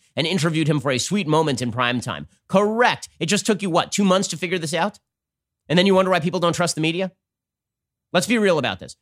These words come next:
The entire narrative here, which is that President Trump blew it and Democrats are doing it right, and those who push lockdown are winning, and those who push opening up are losing and want to sacrifice people like Georgia's human sacrifice experiment.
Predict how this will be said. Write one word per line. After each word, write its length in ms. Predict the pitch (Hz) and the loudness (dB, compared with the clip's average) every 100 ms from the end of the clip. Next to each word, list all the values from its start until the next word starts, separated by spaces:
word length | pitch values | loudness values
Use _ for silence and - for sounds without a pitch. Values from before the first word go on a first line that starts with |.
| - | -2
The 100 | 175 | 0
entire 300 | 165 214 226 | 2 2 4
narrative 360 | 175 170 135 | 4 2 0
here, 200 | 92 92 - _ | -6 -12 -14 _
which 180 | - 151 | -6 -4
is 60 | 160 | 0
that 160 | 156 - | -2 2
President 340 | 185 170 185 | 0 2 0
Trump 220 | 175 156 | -2 -4
blew 200 | 107 147 | -2 0
it 160 | 101 - _ | -2 -6 _
and 100 | 135 | 0
Democrats 420 | 165 185 185 170 | 2 2 0 0
are 80 | 160 | -2
doing 240 | 135 151 | 0 0
it 100 | 147 | 0
right, 240 | 123 107 78 _ | 0 -2 -4 _
and 120 | 143 | -2
those 100 | 175 | 0
who 80 | 180 | 0
push 240 | 165 196 160 | -2 -4 0
lockdown 400 | 170 180 151 123 | 0 0 -2 -2
are 120 | 127 | 0
winning, 480 | 160 139 90 90 - | 0 0 -4 -10 -4
and 120 | 147 | 0
those 140 | 185 185 | 2 0
who 140 | 170 | -4
push 320 | - 190 185 - _ _ _ | -4 -2 -2 -8 _ _ _
opening 360 | 185 185 180 160 | 0 2 0 0
up 260 | 147 - - _ | -2 -4 -12 _
are 100 | 151 | 0
losing 340 | 165 220 165 131 | 2 2 2 0
and 100 | 147 | 2
want 160 | 170 | 2
to 140 | 156 104 _ _ | 0 -6 _ _
sacrifice 640 | - - 180 - 180 165 - | -4 0 0 0 0 0 0
people 400 | 190 156 127 98 | -4 -4 -6 -4
like 240 | 104 82 | -4 -4
Georgia's 680 | 120 170 165 104 87 - - - _ _ | 0 2 2 -2 -8 -8 -8 -12 _ _
human 300 | - 196 160 | 0 2 2
sacrifice 540 | 160 151 147 135 131 | 2 0 0 -4 -4
experiment. 500 | 123 - 156 107 67 | -4 -2 0 -2 -6